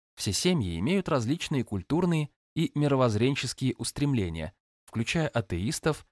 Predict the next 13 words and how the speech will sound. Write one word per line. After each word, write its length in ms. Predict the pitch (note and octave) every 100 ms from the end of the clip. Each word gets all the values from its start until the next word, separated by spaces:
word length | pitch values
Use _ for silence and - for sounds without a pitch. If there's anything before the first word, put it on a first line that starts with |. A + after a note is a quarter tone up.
| _ _ -
и 140 | F3+
представителей 760 | - C#3 - A#2 D3+ - C3+ B2
различных 520 | G#2 A#2 C3+ C3+ -
вероисповеданий. 960 | A2 A2+ - A#2+ G#2+ F2 D#2 C2+ - _ _ _ _ _ _
Подавляющее 580 | G#2+ G#2+ A#2 A#2+ - G#2+
большинство 500 | G2 - G#2+ - F#2
из 160 | E2+ A2
них — 260 | E3+ - _ _ _ -
высокоэтичные, 1080 | G#2 - - E3 A#2 - D3+ - C#3+ B2 A#2+ _ _ _
честные 580 | - A#2 C#3+ - C3+ B2
и 140 | -
принципиальные 840 | C3+ C#3 B2+ B2 G#2 F2 G2+ G#2 F2+
люди. 320 | E2 D#2+